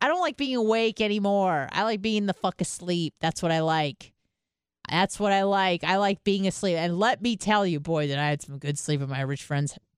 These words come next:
penthouse. Holy shit. She has this, guys, memory foam bed. Okay? I mean, it,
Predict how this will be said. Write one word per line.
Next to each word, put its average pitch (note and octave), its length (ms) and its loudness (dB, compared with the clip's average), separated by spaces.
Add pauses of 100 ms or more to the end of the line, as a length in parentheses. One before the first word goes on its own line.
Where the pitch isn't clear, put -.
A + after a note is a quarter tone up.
penthouse. B2+ 480 -2
Holy D3+ 280 0
shit. - 280 -2 (280)
She F3+ 200 0
has F#3 260 4
this, F3 260 -2 (400)
guys, B2+ 480 -6 (400)
memory D3+ 720 2
foam C#3 640 -2 (140)
bed. B2 560 -6 (420)
Okay? D3 580 0
I D3+ 140 2
mean, D#3 320 2
it, G3+ 300 2